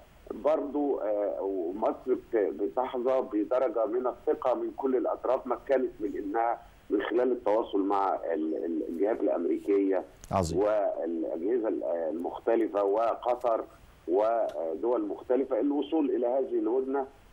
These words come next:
Speaker 1: كمقدمة للحل
Speaker 2: إن شاء الله.
Speaker 1: والدولة الفلسطينية.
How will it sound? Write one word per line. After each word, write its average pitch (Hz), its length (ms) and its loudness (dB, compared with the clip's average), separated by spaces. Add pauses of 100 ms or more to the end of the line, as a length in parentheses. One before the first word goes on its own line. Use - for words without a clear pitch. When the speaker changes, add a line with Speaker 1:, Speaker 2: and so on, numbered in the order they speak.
Speaker 1:
كمقدمة 131 760 2
للحل 120 500 0
Speaker 2:
إن 143 60 2
شاء 117 220 0
الله. 98 140 -2
Speaker 1:
والدولة 131 760 0
الفلسطينية. 95 720 -2